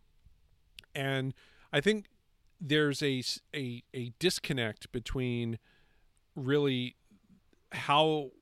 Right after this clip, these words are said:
people perceive a GoFundMe page for an individual marcher, uh, and actually getting that money into the hands of the Drum Corps on time, on schedule. Uh,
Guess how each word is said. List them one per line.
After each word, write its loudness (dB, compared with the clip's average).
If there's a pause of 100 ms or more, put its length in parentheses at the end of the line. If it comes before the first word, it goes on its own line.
(480)
people -2
perceive -2 (260)
a -6
GoFundMe -2
page 0
for -4
an -4
individual -2
marcher, -2 (560)
uh, -2
and -2
actually -2
getting 2
that 0
money -2
into -4
the -4
hands -4
of -6
the -6
Drum -2
Corps -2
on 0
time, -4
on -4
schedule. -8 (520)
Uh, -6